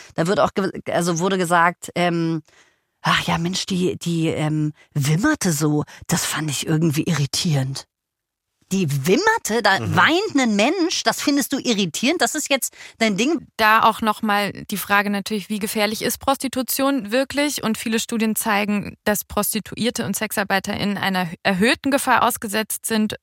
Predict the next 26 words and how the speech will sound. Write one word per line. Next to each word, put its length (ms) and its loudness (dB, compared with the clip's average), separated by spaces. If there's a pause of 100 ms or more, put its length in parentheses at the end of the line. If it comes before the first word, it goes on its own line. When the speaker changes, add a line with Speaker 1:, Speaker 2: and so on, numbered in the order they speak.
Speaker 3:
Opfer 300 2
von 200 -2
tödlicher 460 -2
Gewalt 360 -2
zu 140 -8
werden. 320 0 (460)
Und 140 2
dabei 180 6
macht's 200 2
auch 120 -4
keinen 160 -2
Unterschied, 560 -2
ob 140 -4
es 80 -4
sich 180 -4
jetzt 260 -6
um 220 -2
Straßenprostitution 1400 -2
oder 320 0 (360)
Prostitution 760 0
beziehungsweise 560 -2
Sexarbeit 640 2
in 160 0
einem 260 0
Bordell 440 0
handelt. 380 -2